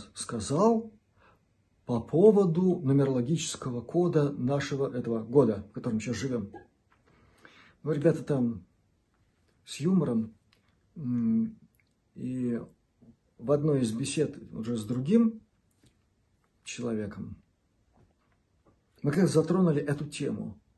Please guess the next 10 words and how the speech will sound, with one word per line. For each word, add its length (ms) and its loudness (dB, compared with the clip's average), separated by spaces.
Она 180 2
прозвучала. 600 -4
И 440 2
я 100 4
попросил 480 2
его, 600 0
своих 540 -4
этих 420 -14
друзей, 520 0
так 240 -4